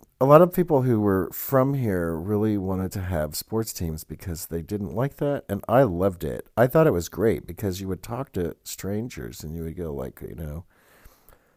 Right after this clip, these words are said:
uh, "You never talk about sports." And then we go, "Oh, that's because I'm from, uh,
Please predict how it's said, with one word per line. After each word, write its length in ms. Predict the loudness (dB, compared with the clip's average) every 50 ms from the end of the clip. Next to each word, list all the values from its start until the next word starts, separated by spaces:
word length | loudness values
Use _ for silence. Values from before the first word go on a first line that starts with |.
| _ -8
uh, 460 | -6 -4 -2 -2 -2 -2 -2 -4 -4 -4
"You 120 | -2 0
never 180 | 2 2 2 2
talk 160 | 0 -2 -2
about 180 | -2 -4 -6 -8
sports." 360 | -6 -2 -2 -2 -2 -2 -4
And 60 | -6
then 60 | -6
we 60 | -4
go, 160 | -4 -4 -4 2 6
"Oh, 140 | 6 8 8
that's 200 | 8 6 4 2
because 420 | -4 -6 -4 0 0 0 2 2
I'm 380 | 2 2 2 2 0 -2 -4 -6 -12
from, 520 | -10 -4 -2 -2 0 0 -2 -4 -6 -10 _ _ -4
uh, 440 | -4 -2 -2 -2 -2 -2 -4 -6